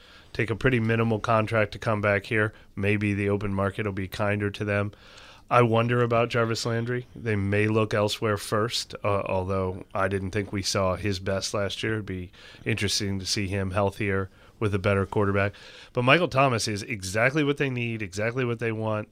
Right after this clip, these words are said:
And he, I, I, I think he would probably ha-, not, I don't think the Saints will make the highest offer to him, but there might be some things he likes about,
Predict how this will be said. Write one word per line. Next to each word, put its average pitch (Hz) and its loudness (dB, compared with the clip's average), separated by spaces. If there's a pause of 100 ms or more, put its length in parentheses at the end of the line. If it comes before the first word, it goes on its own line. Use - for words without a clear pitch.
(500)
And 104 0 (320)
he, 160 -4
I, 156 -2
I, 139 4 (240)
I 143 6
think 139 -2
he - 0
would 127 0
probably 123 0
ha-, 104 -8 (200)
not, 120 -4 (120)
I 135 -4
don't 151 -2
think 139 -4
the 117 -4
Saints 113 -4
will 104 -6
make 101 -6
the 90 -8
highest 113 0
offer 135 -2
to 135 -2
him, 143 -6 (340)
but 127 -4
there 127 4
might 127 2
be 120 -4
some 110 -2
things 110 -6
he 113 -2
likes 101 -2
about, 92 -8